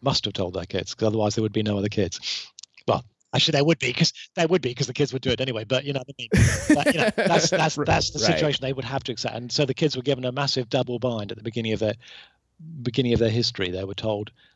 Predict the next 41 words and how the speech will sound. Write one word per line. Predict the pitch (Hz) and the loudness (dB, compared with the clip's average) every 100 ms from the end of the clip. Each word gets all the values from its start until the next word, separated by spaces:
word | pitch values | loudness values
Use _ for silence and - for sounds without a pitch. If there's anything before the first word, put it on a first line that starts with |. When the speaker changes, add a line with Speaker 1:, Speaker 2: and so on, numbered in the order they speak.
| _ | _
Speaker 1:
"This | 143 139 | 0 2
is | 135 | 2
bad, | 113 104 104 92 - | 0 -2 -4 -8 -16
but | 117 | -12
you | 107 | -10
must | 104 101 | -6 -6
do | 104 98 | -4 -4
it." | 98 139 - - - - _ - - | -4 -8 -16 -18 -18 -20 _ -18 -16
Um, | 95 98 | -16 -6
Speaker 2:
Right. | 95 90 80 78 | -2 0 0 -2
And | - 117 | -2 0
so | 135 | 2
it's | 123 131 | 2 4
Speaker 1:
and | |
Speaker 2:
sort | 156 | 2
Speaker 1:
that's, | 117 | 2
Speaker 2:
of | 98 | 2
like | 95 | 2
Speaker 1:
that's | 160 98 | 2 2
Speaker 2:
the | - | 2
Speaker 1:
that, | |
Speaker 2:
collective | 110 101 - 92 | 0 2 0 -4
trauma | - - 90 80 78 | -4 -2 -2 -2 -4
of | 78 | -2
Speaker 1:
and | |
Speaker 2:
the | 143 | 0
Speaker 1:
that, | 156 | 0
that, | - | 2
Speaker 2:
society. | 139 143 | 0 0
Speaker 1:
the | - | 0
trauma | - 180 151 | 2 2 2
of | 123 | 2
that | 120 - | 2 0
goes, | 123 113 - - 165 180 180 | 0 -2 -4 -12 -16 -14 -10
in | 117 | -6
my | 120 120 | -2 0
mind, | 110 107 | 0 0
runs | 117 113 - | -2 -2 -2
through | - 135 | 2 2
the | 107 | 4
whole, | 101 113 104 104 | 2 2 2 -2